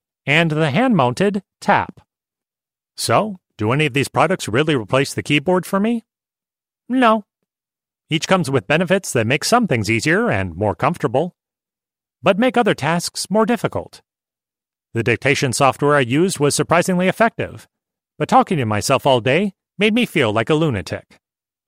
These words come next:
I tested the desktop tablet that lets you write longhand on an e-ink screen, converting your scribbles into text on the computer screen. It had a huge amount of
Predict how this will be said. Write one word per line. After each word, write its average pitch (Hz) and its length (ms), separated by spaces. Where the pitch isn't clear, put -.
I 123 80
tested 165 360
the 104 80
desktop 123 520
tablet 131 400
that 107 120
lets 117 220
you 120 80
write 113 240
longhand 127 640
on 107 180
an 104 240
e-ink 151 380
screen, 147 560
converting 196 400
your 127 100
scribbles 175 460
into 104 180
text - 440
on 180 100
the 196 80
computer 208 400
screen. 87 420
It 143 100
had 233 160
a 151 40
huge 208 260
amount 131 420
of 98 240